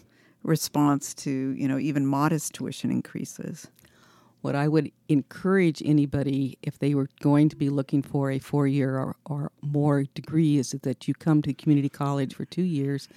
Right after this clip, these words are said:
Speaker 2: where you are about a third less in cost than you would be in going to a university. So I, you go there and you get your start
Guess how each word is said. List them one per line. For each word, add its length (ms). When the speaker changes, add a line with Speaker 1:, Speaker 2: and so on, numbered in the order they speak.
Speaker 2:
where 100
you 280
are 120
about 480
a 80
third 720
less 680
in 440
cost 500
than 160
you 140
would 180
be 340
in 400
going 280
to 120
a 40
university. 760
So 320
I, 220
you 160
go 240
there 460
and 160
you 80
get 260
your 60
start 380